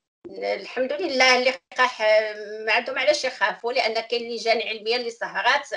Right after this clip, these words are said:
على ال-، ال-، اللقاح وصادقوا عليه الحمد لله. وخير مثال ان صاحب جلاله نصر الله هو اول من خذا اللقاح ديالو.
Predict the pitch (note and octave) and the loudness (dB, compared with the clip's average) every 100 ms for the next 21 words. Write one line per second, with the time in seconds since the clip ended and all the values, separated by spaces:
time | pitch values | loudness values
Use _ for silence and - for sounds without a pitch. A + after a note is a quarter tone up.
0 | D3+ - _ _ _ _ - F#3+ G3 G#3+ | -8 -10 _ _ _ _ -8 -6 0 2
1 | G#3+ G#3 G3+ G3 G3+ F#3+ F#3+ F3 C3 - | 2 0 -4 -4 -4 -4 -8 -14 -14 -14
2 | E3+ G3 G#3+ - C4 F#4 B3 A3+ A3 A#3 | -14 -6 -6 0 2 2 2 0 2 2
3 | A#3 - A3+ A3+ A3+ - A#3+ A3+ A#3 A#3 | 2 0 -2 0 -2 -2 -4 -4 -4 -2
4 | A#3+ F#4+ A#3+ B3 A#3+ A#3 A#3 A#3 C4+ B3+ | 2 4 4 4 2 0 -2 0 2 2
5 | B3 B3+ B3 A#3+ A#3+ A#3+ A#3 A#3 A#3 A#3 | 2 4 4 4 2 0 0 0 0 2
6 | A#3 A3 A#3 A3 A3+ A3+ A3 G#3 A3 B3 | 0 2 0 2 0 2 0 2 2 2
7 | C#4+ C#4 A#3+ A#3 A3+ G3+ - _ _ - | 4 4 2 0 0 -2 -6 _ _ -4
8 | F#3+ G#3+ G#3+ - G#3+ G3 F#3+ G3 A3 G#4 | -2 0 -2 -2 -4 -4 -2 0 2 0
9 | A4 | -2